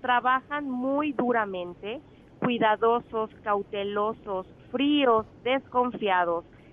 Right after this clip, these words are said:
calculadores, son indecisos frente a personas ágiles y decididas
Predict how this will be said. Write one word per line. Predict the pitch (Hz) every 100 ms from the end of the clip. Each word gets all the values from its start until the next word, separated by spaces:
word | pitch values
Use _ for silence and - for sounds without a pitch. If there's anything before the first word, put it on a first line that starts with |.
| - -
calculadores, | 226 233 - 226 190 185 185 180 180 - - - - -
son | 247 247 254 -
indecisos | 220 196 190 - 269 311 - 226 220 - - - -
frente | 262 302 302
a | 330
personas | - 233 - 220 208 208 214 -
ágiles | 208 214 - 220 220 220 -
y | 226 220
decididas | 208 202 202 190 196 190